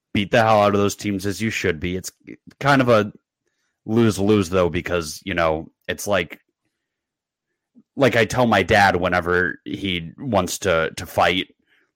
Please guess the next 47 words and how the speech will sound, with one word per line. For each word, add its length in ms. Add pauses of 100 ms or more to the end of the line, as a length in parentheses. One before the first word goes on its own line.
like, 300
"Dad, 260
I'm 140
either 460 (340)
beating 260
up 140
an 80
old 200
man 260
or 80
getting 260
beat 200
up 140
by 160
an 80
old 200
man." 260
That's 240
the 140
analogy 500
I 80
would 140
use 220
for 120
these 180
bye 260
games. 480 (600)
But 140
there's, 160
like, 180
not 240
really 240
a 60
ton 300
you 100
can 160
take 220
away 280
from 240
them 220
unless 340
you're 80
winning 300
by, 100
like, 160
a 120
hundred. 520